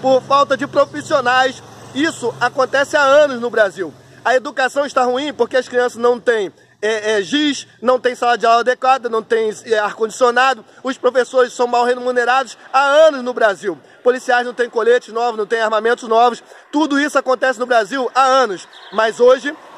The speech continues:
a Rede Globo de televisão vai querer dizer que a culpa é da greve dos caminhoneiros.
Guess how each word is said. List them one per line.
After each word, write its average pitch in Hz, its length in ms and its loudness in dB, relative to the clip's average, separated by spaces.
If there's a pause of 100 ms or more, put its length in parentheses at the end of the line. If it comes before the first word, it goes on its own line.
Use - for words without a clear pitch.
a 220 80 0
Rede 277 300 -4
Globo 240 260 0
de 262 100 -8
televisão 220 640 0 (300)
vai 240 160 2
querer 240 240 0
dizer 247 460 -2 (220)
que 269 80 -6
a 262 100 2
culpa 285 600 -2
é 254 100 -2
da 254 180 0
greve 233 360 -2
dos 233 260 -10
caminhoneiros. 226 640 -2